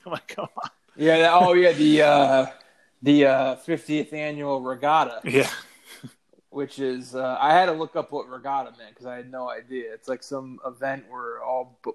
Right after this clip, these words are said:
Speaker 2: boats and they have races and shit.
Speaker 1: Mm.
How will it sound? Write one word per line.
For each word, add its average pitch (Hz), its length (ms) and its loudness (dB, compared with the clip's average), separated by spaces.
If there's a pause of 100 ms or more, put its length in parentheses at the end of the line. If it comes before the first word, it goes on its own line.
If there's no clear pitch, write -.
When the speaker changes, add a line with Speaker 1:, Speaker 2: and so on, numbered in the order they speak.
(120)
Speaker 2:
boats 131 640 -6
and 110 440 -14 (380)
they 127 80 -8
have 113 140 -8
races 135 500 -6
and 135 120 -12
shit. 147 300 0
Speaker 1:
Mm. 120 280 -16